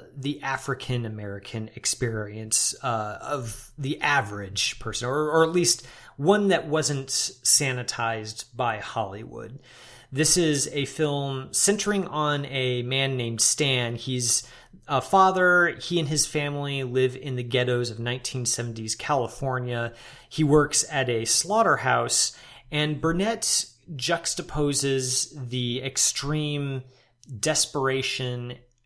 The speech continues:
poverty, and discrimination that these characters face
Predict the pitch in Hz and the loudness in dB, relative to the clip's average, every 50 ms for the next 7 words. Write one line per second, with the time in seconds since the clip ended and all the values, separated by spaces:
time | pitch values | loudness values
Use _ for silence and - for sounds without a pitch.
0 | _ _ - - - 143 131 127 123 123 127 120 117 117 113 110 110 110 110 110 | _ _ -10 -4 0 2 2 2 4 2 0 0 -2 -4 -6 -4 -6 -6 -6 -8
1 | - _ _ _ _ _ _ _ - 147 131 127 127 120 120 117 117 113 110 - | -12 _ _ _ _ _ _ _ -6 -4 -2 0 0 0 0 -2 -2 -4 -2 -2
2 | - - - - - _ - 135 - - - - 170 165 151 135 127 123 135 135 | -2 -2 -2 -4 -8 _ -2 0 0 0 2 2 0 0 2 0 0 2 2 0
3 | - - 117 104 104 107 117 113 - 139 131 123 - - - 185 180 180 - 139 | 0 -2 -4 -4 -4 -4 -6 -6 -6 -4 -4 -4 -4 -2 0 0 0 0 0 -2
4 | 123 - - - - 202 175 147 135 127 - - - - | -2 -2 -4 -2 0 2 2 2 2 2 2 2 0 0